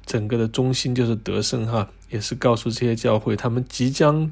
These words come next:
到来的试炼，你们要忍耐，但是忍耐的最终是要得胜。每个教会其实都是，呃，在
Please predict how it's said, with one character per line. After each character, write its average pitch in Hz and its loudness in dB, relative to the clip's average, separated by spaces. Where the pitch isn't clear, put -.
到 117 4
来 101 2
的 101 -4
试 123 0
炼， 123 0
你 104 -4
们 104 0
要 113 2
忍 101 -4
耐， 110 -2
但 113 0
是 117 0
忍 98 -2
耐 117 2
的 104 -2
最 123 2
终 123 0
是 - -2
要 101 2
得 101 -6
胜。 101 -2
每 147 8
个 208 12
教 208 10
会 180 8
其 127 2
实 135 2
都 139 4
是， 131 2
呃， 117 0
在 127 4